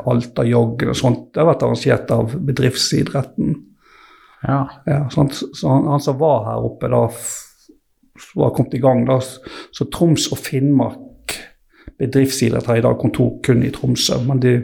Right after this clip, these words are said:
Speaker 1: hadde en periode også kontor i Finnmarkshallen. Så det, og de, de retter mer med sånn aktivitet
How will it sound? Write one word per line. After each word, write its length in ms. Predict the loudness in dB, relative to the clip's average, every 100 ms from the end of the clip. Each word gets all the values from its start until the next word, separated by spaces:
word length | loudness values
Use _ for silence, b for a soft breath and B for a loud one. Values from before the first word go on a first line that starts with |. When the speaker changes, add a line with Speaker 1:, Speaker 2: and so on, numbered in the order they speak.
| -4 -18 B B B B B -2
Speaker 1:
hadde 220 | 2 2
en 60 | 2
periode 320 | 2 2 2
også 220 | 0 -2 -2
kontor 300 | 0 0 0
i 40 |
Finnmarkshallen. 640 | 0 2 2 0 -2 -2 -4 -8 _ _ _ _ _ _ -20 -20 _ B B B B B
Så 220 | -12 -2
det, 120 | 0 2 0 -2 -6 -4
og 180 | -2 2
de, 120 | 2
de 220 | 0 -2 2 2 0 -4 -8 -4
retter 500 | -2 -2 -4 0 2
mer 220 | 2 2 2
med 140 | 0
sånn 160 | 0 2
aktivitet 880 | 0 -2 -2 2 2 2 -4 -16 -20